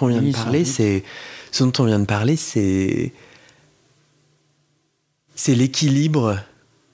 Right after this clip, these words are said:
Speaker 1: que chacun, euh, veut ou pas trouver entre aimer une personne, créer, construire quelque chose avec une personne, dans la sexualité, dans
Speaker 2: Mhm.
Speaker 1: l'intimité, dans la vie, et cetera,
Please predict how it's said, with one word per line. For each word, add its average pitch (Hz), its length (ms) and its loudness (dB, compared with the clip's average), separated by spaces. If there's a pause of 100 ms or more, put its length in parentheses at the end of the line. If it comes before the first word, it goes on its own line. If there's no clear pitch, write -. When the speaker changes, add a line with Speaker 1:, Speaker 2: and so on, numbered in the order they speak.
(600)
Speaker 1:
que 127 120 2
chacun, 123 720 0 (440)
euh, 101 200 0 (200)
veut 117 320 2
ou 120 100 2
pas 107 180 0
trouver 117 640 0 (300)
entre 104 420 2 (120)
aimer 135 300 4
une 127 180 2
personne, 113 640 -2
créer, 127 400 0
construire 127 420 -2
quelque 113 120 0
chose 113 100 0
avec 107 220 2
une 104 100 2
personne, 107 540 0
dans 101 100 4
la 98 80 4
sexualité, 107 440 0
dans 98 100 2
Speaker 2:
Mhm. 92 60 2
Speaker 1:
l'intimité, 98 520 0
dans 92 140 4
la 87 140 2
vie, 90 280 -2
et 92 80 0
cetera, 95 400 -2